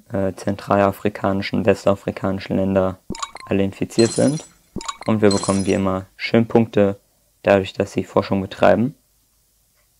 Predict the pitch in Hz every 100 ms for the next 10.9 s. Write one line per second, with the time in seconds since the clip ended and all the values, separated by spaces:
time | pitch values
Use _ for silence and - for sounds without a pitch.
0 | _ _ _ _ _ _ _ _ _ -
1 | 107 143 143 104 92 - - 117 104 101
2 | 104 - - 101 113 127 113 - - -
3 | 107 - 101 101 123 170 - - _ _
4 | _ _ _ _ - _ _ - - 110
5 | 117 120 110 - 127 123 - - 113 117
6 | 104 117 120 - 110 113 - - - 127
7 | 131 - _ - 98 98 92 95 - 107
8 | 123 175 - _ _ _ _ - 98 -
9 | 104 - 98 - 107 135 170 - _ _
10 | _ _ _ - 101 101 113 117 -